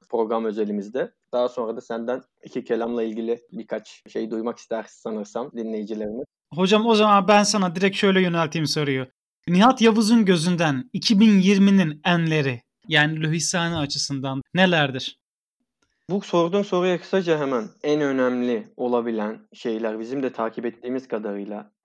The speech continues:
Speaker 1: tabii ki de Mart'tan itibaren oluşan bir covid salgını oldu. Bununla ilgili yani çok da böyle detaylandırıp karamsar bir duruma sokmak istemiyorum sosyal bazda. Fakat ekonomik olarak da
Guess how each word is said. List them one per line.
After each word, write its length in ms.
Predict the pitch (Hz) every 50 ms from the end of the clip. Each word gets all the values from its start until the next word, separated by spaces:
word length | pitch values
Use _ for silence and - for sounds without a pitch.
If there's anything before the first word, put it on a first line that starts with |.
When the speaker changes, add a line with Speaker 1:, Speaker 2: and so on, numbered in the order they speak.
| _ _ -
Speaker 1:
tabii 220 | 151 143 143 135
ki 120 | - 123 117
de 220 | 120 113 113 - - -
Mart'tan 420 | 131 131 123 120 - _ 170 170
itibaren 420 | 147 127 - 127 117 117 117 113 113
oluşan 460 | 113 110 113 113 - - 120 117 117
bir 120 | 120 123 - -
covid 240 | - 131 127 113 - - - _
salgını 460 | _ - - 107 110 110 110 104 101 101
oldu. 460 | 98 98 98 98 117 131 175 214 _ _ _ -
Bununla 420 | 120 127 135 135 131 135 131 127
ilgili 300 | 127 123 120 127 123 123
yani 360 | 123 120 - - - 120 123
çok 260 | 120 - 127 - _
da 80 | 127 120
böyle 380 | 120 120 117 120 120 117 - -
detaylandırıp 720 | 123 113 - 120 117 120 117 120 117 117 113 113 - _ _ _ _ _ _ _ _ _
karamsar 560 | - 123 113 117 117 113 - - 123 120 117 - -
bir 160 | 117 123 123
duruma 260 | 123 123 117 117 120 110
sokmak 340 | - 120 - - 127 127
istemiyorum 460 | - _ - 131 131 131 120 104 107 101
sosyal 440 | - 110 107 - - 117 107 104
bazda. 480 | 101 104 101 101 104 123 151 185 - _ _ _ _ _ _ _ _ _
Fakat 380 | _ 143 127 - 135 127 - 131
ekonomik 540 | 117 - - - 127 131 143 160 175 -
olarak 440 | 123 117 113 113 123 185 208 - _ _ _ _ _ - 131
da 200 | 147 143 151